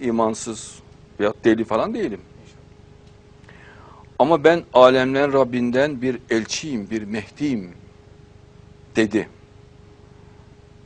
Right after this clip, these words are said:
Ebcedi kaç? Bin dokuz yüz doksan yedi tane veriyor. Mehdiyete en şiddetli saldırıların yapıldığı bir tarih.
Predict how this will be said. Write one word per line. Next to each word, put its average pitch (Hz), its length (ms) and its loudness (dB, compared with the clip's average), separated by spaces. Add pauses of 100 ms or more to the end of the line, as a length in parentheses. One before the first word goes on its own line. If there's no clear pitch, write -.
(160)
Ebcedi 110 360 -4
kaç? - 360 -6
Bin 110 160 -4
dokuz 107 240 -8
yüz 107 80 -10
doksan 107 280 -6
yedi 98 180 -8
tane 87 280 -10
veriyor. 90 220 -18 (3250)
Mehdiyete 110 680 -4
en 147 220 -6
şiddetli - 420 -10
saldırıların 107 520 -4
yapıldığı 104 440 -8
bir 98 60 -14
tarih. 95 320 0